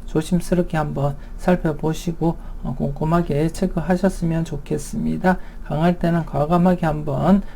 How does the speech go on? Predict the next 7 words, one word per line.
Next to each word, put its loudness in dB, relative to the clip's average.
흐름을 6
타고, 4
어, -2
질러보는 0
것도 -2
나쁘지 0
않다 2